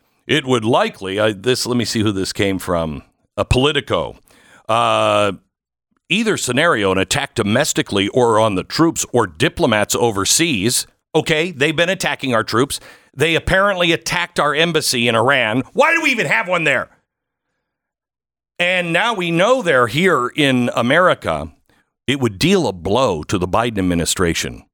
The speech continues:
Really? Which has worked to prevent the Israel-Hamas conflict from broadening into, has he? Has he? Really? Has he?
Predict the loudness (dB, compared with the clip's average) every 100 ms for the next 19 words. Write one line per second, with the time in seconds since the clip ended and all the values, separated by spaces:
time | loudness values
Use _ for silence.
0 | _ _ -12 -2 0 2 2 0 -2 -8
1 | _ _ 0 0 0 0 -2 0 -2 0
2 | 2 2 0 0 -2 0 0 2 2 0
3 | -2 -2 0 -2 -2 -4 -2 0 -2 -4
4 | -4 -2 -2 0 0 0 -2 -2 -2 0
5 | -2 -4 -6 -4 -2 -2 -2 -4 -6 -2
6 | -2 -4 -6 -8 -2 2 2 0 -4 -8
7 | -6 -4 -2 -4 -6 -6